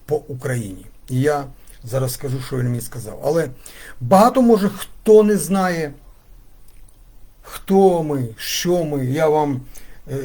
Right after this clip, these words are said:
чи маю я право за це говорити. Е, ну, я думаю, що маю, тому що ми вже третій рік стоїмо в молитовних проломах за Україну. Я зараз вам розкажу.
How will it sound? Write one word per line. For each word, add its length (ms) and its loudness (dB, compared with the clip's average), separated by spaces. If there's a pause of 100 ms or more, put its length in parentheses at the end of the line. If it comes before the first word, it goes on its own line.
(180)
чи 200 2
маю 300 6
я 100 4
право 360 2
за 100 2
це 220 -2
говорити. 760 2 (380)
Е, 300 -4 (160)
ну, 220 -4
я 100 0
думаю, 300 -2
що 200 -4
маю, 300 0
тому 240 -2
що 280 -4 (220)
ми 140 -2
вже 320 2 (400)
третій 360 0
рік 320 -2
стоїмо 360 -2
в 20 0
молитовних 600 0
проломах 580 0 (380)
за 180 -2
Україну. 420 0
Я 120 0
зараз 280 0
вам 140 -2
розкажу. 460 -4